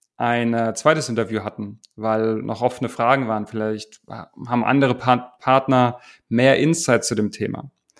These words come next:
Da haben wir gedacht, okay, jetzt haben wir die eine Chance, das noch mal zu,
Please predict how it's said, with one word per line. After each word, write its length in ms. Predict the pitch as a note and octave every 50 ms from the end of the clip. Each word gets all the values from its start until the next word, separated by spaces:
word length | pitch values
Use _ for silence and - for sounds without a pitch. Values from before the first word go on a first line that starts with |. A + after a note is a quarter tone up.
| _ _ - _ _ _ _ _ _ _ _ _
Da 80 | G2+
haben 100 | G#2 G#2+
wir 100 | A2 A2+
gedacht, 300 | A2 A2+ A#2 A2 - -
okay, 460 | A2 - - - B2+ C3 C3+ B2+ - -
jetzt 260 | - A#2+ A#2 - C#3
haben 100 | B2 A#2+
wir 80 | A#2+
die 140 | A2+ B2 A2+
eine 280 | - A2+ B2+ C#3 D3 C#3+
Chance, 640 | - - - B2+ A#2+ B2 C3 C#3+ D3+ C#3+ - - -
das 220 | - B2 A#2 - -
noch 160 | B2+ B2+ B2+
mal 160 | C3+ A#2+ A#2
zu, 640 | - - C3 B2 B2 B2 A#2+ A#2+ A#2+ A#2+ A#2+ -